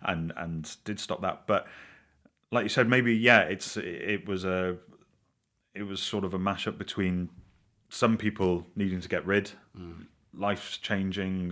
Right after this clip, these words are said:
Speaker 1: you, you know, wha-, for whatever reason that may be, not just covid. Um, I th-, I think covid made people sort of reassess their personal lives.
Speaker 2: Yeah.
Speaker 1: You know, um, and we've seen people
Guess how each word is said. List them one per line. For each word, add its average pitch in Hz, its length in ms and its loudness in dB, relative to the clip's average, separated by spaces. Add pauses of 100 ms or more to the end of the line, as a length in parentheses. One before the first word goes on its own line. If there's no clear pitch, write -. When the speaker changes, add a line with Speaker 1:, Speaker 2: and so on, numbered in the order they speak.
(120)
Speaker 1:
you, 95 140 -2
you 92 120 -4
know, 92 120 0
wha-, 87 200 0
for - 160 -4
whatever 101 280 2
reason 85 220 -2
that 82 100 -4
may 85 100 -6
be, 82 180 -6
not 90 280 -8
just - 180 -8
covid. 90 340 -2 (540)
Um, 87 600 2
I 87 80 -6
th-, - 180 -10
I 95 60 0
think - 380 -6
covid 85 300 -4
made 82 220 -6
people 87 260 -6
sort 82 180 -8
of 78 60 -10
reassess 85 800 -4
their 82 140 -2
personal 80 420 -6
lives. 87 340 -4 (440)
Speaker 2:
Yeah. 90 200 -8
Speaker 1:
You 92 100 -4
know, 87 220 0 (180)
um, 85 580 -2 (220)
and 80 460 -8 (440)
we've 85 160 -10
seen 85 280 -8
people 82 360 -10